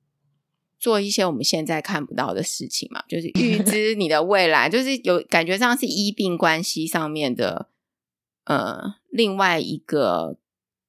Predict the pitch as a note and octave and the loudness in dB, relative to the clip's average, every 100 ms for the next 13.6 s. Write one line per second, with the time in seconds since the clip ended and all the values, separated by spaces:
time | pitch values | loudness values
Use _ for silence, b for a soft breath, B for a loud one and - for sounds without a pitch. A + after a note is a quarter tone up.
0 | _ _ _ _ _ _ _ _ - A3+ | _ _ _ _ _ _ _ _ -2 0
1 | A3+ F#3+ D3+ D#3+ D#3 D3+ A#2 D3+ D3+ - | 2 0 0 -2 -2 0 0 0 -4 -4
2 | C#3 C3+ - - C#3+ C#3 C3 G#2+ - - | -2 0 0 -2 -2 -4 -4 -4 -4 -2
3 | F#3+ G3 G3 G#3 G3 F#3+ F3 F#3+ E3 E3 | -2 -2 -4 -4 -4 -4 -2 -2 0 -2
4 | D3+ C#3+ - - C#3+ - E3+ C#3+ - C3 | -4 -4 -4 -4 -4 -4 -6 -2 -4 -4
5 | F#3+ D3 E2 - - - E3 C#3+ E3+ D#3+ | -2 -2 -4 -8 -8 -2 -2 -2 -4 -6
6 | - - - - - - _ _ _ _ | -4 -6 -8 -12 -12 -14 _ _ _ _
7 | _ _ _ _ _ _ _ _ F#3 A3 | _ _ _ _ _ _ _ _ 0 2
8 | E3+ C3 F#3+ F#3+ _ _ _ - C4 E4 | 0 -2 -4 -6 _ _ _ -2 0 2
9 | A#3 - C4+ D4+ B3 A3 B3+ A3+ A3 G3+ | 0 0 0 2 0 0 0 -2 -2 -2
10 | F3 E3 E3 - F#3 D#3+ D#3 D#3+ F#3+ E3+ | -2 -4 -6 -4 -4 -2 -2 0 -2 -2
11 | E3 - E3+ D#3+ A3 D#3+ E3+ D#3+ - - | -10 -6 -4 -2 -2 0 0 -2 -6 -12
12 | - - _ _ - A#3 F3 - F3 G3 | -16 -18 _ _ -4 -2 -2 -4 -8 -8
13 | C3+ E3+ A#2 E2 - - | -10 -8 -8 -6 -10 -16